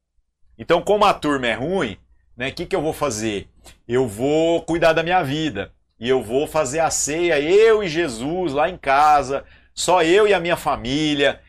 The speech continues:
e tá bom demais. Gente, Paulo tá dizendo aqui que estes problemas que a gente enfrenta, eles fazem parte da experiência, não é essa a questão.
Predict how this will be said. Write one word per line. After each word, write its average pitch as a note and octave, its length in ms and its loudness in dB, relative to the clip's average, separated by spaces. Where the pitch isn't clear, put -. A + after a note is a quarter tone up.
e C#3+ 120 -4
tá E3+ 220 2
bom D3+ 280 0
demais. D3+ 920 -2
Gente, A#2+ 580 -2
Paulo D#3 260 4
tá F3 140 2
dizendo C#3 440 0
aqui C#3 260 -2
que E3+ 380 -8
estes F3 460 2
problemas D3 760 -2
que C3 120 -4
a A#2 40 -2
gente B2+ 280 -8
enfrenta, A#2+ 680 -8
eles F3+ 340 0
fazem F#3 400 0
parte F#3+ 540 2
da D#3+ 160 2
experiência, F3 840 -4
não D3+ 400 -2
é G3 100 2
essa C#3+ 300 2
a C#3+ 40 -8
questão. A#2 520 -10